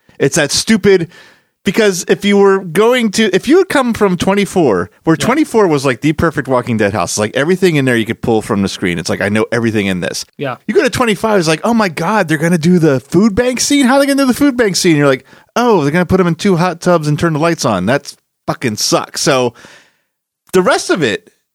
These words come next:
Speaker 1: had some moments.
Speaker 2: Yeah.
Speaker 1: Now, granted, this is, this is a fair assessment. Most of the best stuff in that were repeat rooms from other years, like,
Speaker 2: Yeah.
Speaker 1: re-, redos.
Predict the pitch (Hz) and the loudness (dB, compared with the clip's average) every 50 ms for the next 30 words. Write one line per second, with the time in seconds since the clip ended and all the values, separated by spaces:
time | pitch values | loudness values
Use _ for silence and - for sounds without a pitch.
0 | _ _ _ - 135 160 156 147 143 139 131 - - 160 135 127 123 123 123 120 | _ _ _ -6 -4 -2 0 0 -2 -4 -4 -4 -2 -2 -2 -2 -2 -6 -6 -8
1 | 117 123 _ _ _ _ _ _ _ _ _ _ _ _ _ _ _ _ - 135 | -10 -14 _ _ _ _ _ _ _ _ _ _ _ _ _ _ _ _ -2 0
2 | 143 143 131 120 104 98 92 98 92 - - - - - 147 135 120 147 151 143 | 0 2 2 0 -2 -2 -4 -4 -6 -8 -10 -10 -8 -6 -6 -4 -4 -2 -2 0
3 | 135 135 135 131 139 139 - _ _ _ - - 160 190 247 311 277 151 147 139 | 0 -2 -2 -4 -6 -12 -12 _ _ _ -6 -2 0 2 2 2 2 2 0 -2
4 | 139 - _ _ _ _ _ _ _ _ _ _ _ _ - 120 123 117 117 110 | -2 -4 _ _ _ _ _ _ _ _ _ _ _ _ -8 -4 -4 -4 -4 -6
5 | 98 - - 113 - 120 110 104 98 92 - - _ _ _ _ _ - 107 - | -4 -2 -2 -2 0 0 0 0 0 -2 -4 -6 _ _ _ _ _ -6 -6 -4
6 | - - 117 120 135 139 - - 135 - - 175 165 - 127 117 - 131 127 131 | -2 -2 0 0 0 -2 -2 -2 -4 -2 -2 -2 -2 -2 -4 -6 -4 -6 -4 0
7 | 143 156 151 - 156 143 135 139 - - - 120 - - 120 117 120 117 113 110 | 0 0 0 0 -2 0 0 0 -2 -2 -4 -4 -2 -2 -4 -2 -2 -2 -2 -4
8 | - _ _ _ _ _ - - 104 98 101 107 101 - 117 98 - 90 98 101 | -6 _ _ _ _ _ -4 -4 -4 -2 -2 -4 -4 -2 -4 -4 -2 -2 -2 0
9 | 95 92 - - 104 90 87 82 82 - - 90 90 73 58 - - - - - | 0 -2 -2 -4 -4 -2 -2 -2 -2 -4 -4 -4 -2 -2 -2 -4 -6 -6 -4 -4
10 | 143 135 123 113 123 110 110 104 95 - - 107 117 113 95 95 92 98 - | -4 -4 -4 -6 -4 -2 -2 -4 -4 -8 -4 -4 -4 -2 -2 -2 -4 -4 -6